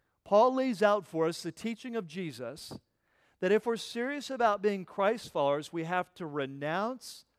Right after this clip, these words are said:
the law of retaliation. Now, uh, help me out. Is this easy to do? Man, this is hard. This is tough, isn't it?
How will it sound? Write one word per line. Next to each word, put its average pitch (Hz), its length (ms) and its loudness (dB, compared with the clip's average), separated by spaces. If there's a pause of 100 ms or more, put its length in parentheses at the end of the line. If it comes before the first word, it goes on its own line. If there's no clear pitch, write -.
(160)
the 131 120 -4
law 190 640 -2 (320)
of 127 120 -8
retaliation. 127 920 -4 (460)
Now, 165 240 2 (1120)
uh, 139 600 -2 (460)
help 247 160 2
me 226 100 2
out. 143 160 6
Is 170 100 -2
this 269 160 -6
easy 277 260 -2
to 196 120 2
do? 180 320 2 (1400)
Man, 196 200 6
this 302 240 0
is 208 220 4
hard. 226 500 6
This 247 180 -4
is 233 140 -6
tough, 214 300 4
isn't 175 240 0
it? 127 180 -2